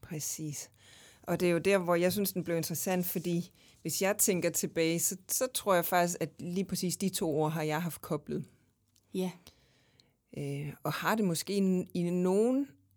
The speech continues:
Speaker 1: tilfælde stadigvæk, fordi den ligger så latent, fordi jeg er vokset op, tror jeg, med den indkodning ubevidst.
Speaker 2: Ja.
Speaker 1: Ja.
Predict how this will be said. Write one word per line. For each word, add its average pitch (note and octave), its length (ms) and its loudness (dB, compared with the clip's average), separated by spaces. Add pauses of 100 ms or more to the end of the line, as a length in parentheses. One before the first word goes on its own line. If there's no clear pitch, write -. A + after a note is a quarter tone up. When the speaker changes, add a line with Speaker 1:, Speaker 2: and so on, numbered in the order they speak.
(240)
Speaker 1:
tilfælde G#3+ 440 -2
stadigvæk, G#3 560 -2
fordi G3+ 240 -4
den G3 120 2
ligger G3 160 2
så F3+ 140 -2
latent, A#3+ 520 0
fordi F#3+ 220 -2
jeg F#3 80 4
er F3 40 2
vokset E3 400 -2
op, A3+ 260 0
tror - 240 2
jeg, E3+ 380 2 (260)
med E3 240 0
den G3 220 0
indkodning D#3+ 680 2 (1200)
ubevidst. D#3 760 -2 (400)
Speaker 2:
Ja. G#3 160 -2 (420)
Speaker 1:
Ja. D#3 180 -10